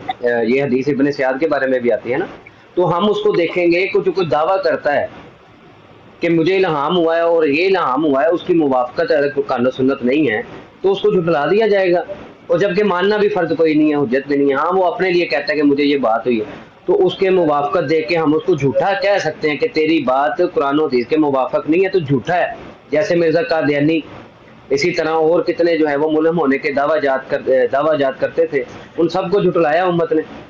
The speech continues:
कि तू खुदा, तेरा जो, अ, तस्करा है वो शैतान के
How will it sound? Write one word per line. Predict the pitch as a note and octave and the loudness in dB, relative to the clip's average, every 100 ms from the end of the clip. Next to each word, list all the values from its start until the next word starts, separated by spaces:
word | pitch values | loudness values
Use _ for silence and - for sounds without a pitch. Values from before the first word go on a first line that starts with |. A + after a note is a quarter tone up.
| - - - - | -20 -20 -12 -6
कि | E3+ | -2
तू | F3+ F3+ | 0 0
खुदा, | F3 C#3+ D3 | 0 0 0
तेरा | C#3+ - C#3+ C#3+ D#3 | -2 -2 -2 0 0
जो, | D3 D3+ D#3 D#3+ | 2 2 4 2
अ, | - C#3 C3 B2+ | 2 0 2 2
तस्करा | C3+ C3 D#3+ D#3 | -2 -4 -2 0
है | D3 C#3 E3+ | 0 2 0
वो | F3+ F3 | 2 0
शैतान | D#3+ D#3+ C#3+ D#3 F3+ | 0 -2 -2 0 -2
के | F3+ F3 | 0 2